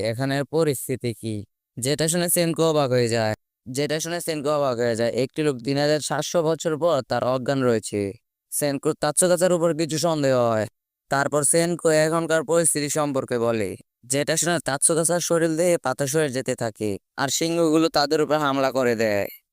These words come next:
কিন্তু তাতসুকাসা এক ঘুষিতে সবচেয়ে বড় সিংহটিকে মেরে ফেলে, যেটা দেখে সেনকু আর তাইজুর হুঁশ উড়ে যায়।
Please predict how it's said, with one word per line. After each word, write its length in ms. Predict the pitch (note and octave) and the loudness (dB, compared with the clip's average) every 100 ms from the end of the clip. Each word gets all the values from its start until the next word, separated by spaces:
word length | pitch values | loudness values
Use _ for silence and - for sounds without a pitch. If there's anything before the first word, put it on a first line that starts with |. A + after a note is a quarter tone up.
| _ - | _ -6
কিন্তু 180 | D3 D3+ | -4 -2
তাতসুকাসা 720 | - D3+ - F#3 E3 E3 E3 B2+ B2 | -2 -2 0 0 2 0 0 0 2
এক 180 | C#3+ D3+ | 2 2
ঘুষিতে 360 | C#3 D#3+ - D3+ D3 | 0 0 0 -2 -2
সবচেয়ে 380 | D3+ - D#3+ | -2 -4 -6
বড় 200 | C3+ D3 C#3+ | -2 -2 0
সিংহটিকে 500 | D3 D3+ C#3+ C3 C3+ | -2 -2 -2 -2 -2
মেরে 220 | C3+ B2 | -2 -2
ফেলে, 300 | A#2+ G2 F#2 - _ | -2 -4 -6 -10 _
যেটা 300 | A2 C#3 C#3+ | -6 -4 -2
দেখে 260 | D#3+ E3+ E3 | 0 0 0
সেনকু 360 | - E3+ E3+ E3 | 0 0 0 2
আর 120 | E3 | 0
তাইজুর 360 | - D#3 D#3 D#3+ | 0 -2 0 0
হুঁশ 220 | D3 C3 | 0 0
উড়ে 200 | C#3+ B2+ | 0 0
যায়। 340 | A2+ A#2 G#2 | 0 -2 -2